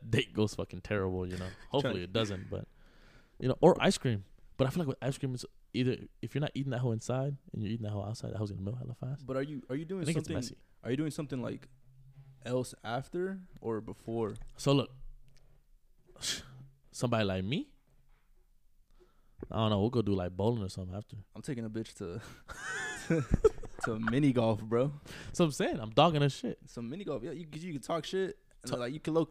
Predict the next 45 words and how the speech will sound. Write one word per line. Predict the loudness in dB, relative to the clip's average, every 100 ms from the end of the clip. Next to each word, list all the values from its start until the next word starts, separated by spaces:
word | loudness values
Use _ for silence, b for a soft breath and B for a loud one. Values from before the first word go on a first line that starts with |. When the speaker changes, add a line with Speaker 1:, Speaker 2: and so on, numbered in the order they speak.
| 4
Speaker 1:
and, | 4 6
Speaker 2:
low | 4
Speaker 1:
and |
Speaker 2:
key | 4 -2
flirt | -2 -2 -2 -6 -6
while | 0
you | 0
Speaker 1:
Yeah. |
Speaker 2:
talking | 0 -2 -4
shit. | -6 -6
Speaker 1:
Yeah, | -4 -2 -4 -8 -14 -2
and, | 0 0 0
and | 0
you, | 0 -2
you | -2 0
gonna | 2 2
be | 2
talking | 0 0
shit, | -2 -2
and | 0
you | 0
gonna | 0 0
mean | 0 0
that | 0
hoe | 0 -2
too, | -2 -2
Speaker 2:
Yeah, | 0
Speaker 1:
because | 2 2 0 -4
Speaker 2:
'cause | -8 -10 -12 -20 _
Speaker 1:
you | -6
competi-, | -2 -2 0 0
you | 0
a | -2
competitive | -2 -2 0 0
ass | 0
dude, | 0 0 0 -2
you |
know. | -6 -6 b b b b b b
But, | 0 4 4
um, | 4 0 -4 -16 -20 -20 -20 -20 -20 -20 -20 -12 0
nah, | 4 4
I'm | 4
not, | 2 0 -4 -16 -20 -20 _ _
like, | -8
some, | -2 -4